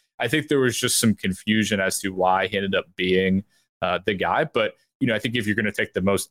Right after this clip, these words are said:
optimistic look at it, clearly Tommy Rees knows him very well, knows exactly what his strengths and weaknesses are. And so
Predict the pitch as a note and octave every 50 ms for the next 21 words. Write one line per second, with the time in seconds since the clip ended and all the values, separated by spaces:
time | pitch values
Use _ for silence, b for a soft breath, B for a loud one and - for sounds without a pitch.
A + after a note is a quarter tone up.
0 | - G2 G2 - - - G2+ F#2 F#2+ G2 - - - G2 F2+ - _ F#2 F#2 G2
1 | G2+ G2+ - - G2+ E2+ E2 E2+ F2 F2 - _ - B2 A#2+ A2+ A2+ - A2+ A2
2 | A2 G#2 G2+ G2+ G#2 G#2 G2+ - - - - A2 G2 G2 G#2 A2+ A2 - A#2 G#2
3 | F#2 F#2+ F#2+ G#2+ G2+ F#2 F2+ E2+ F2+ F#2+ F#2 G#2 G#2 G#2 F2+ G#2 - - G#2 F#2+
4 | F#2+ - A2+ G#2 F#2+ G2 - G#2 G2 - - - G2 G2+ G#2 - - F#2+ F#2+ A2+
5 | - A2 G2+ - G2+ F#2 - E2 E2+ F2 G2 A2 G#2 F#2+ F2+ - - A2 G2+ F#2+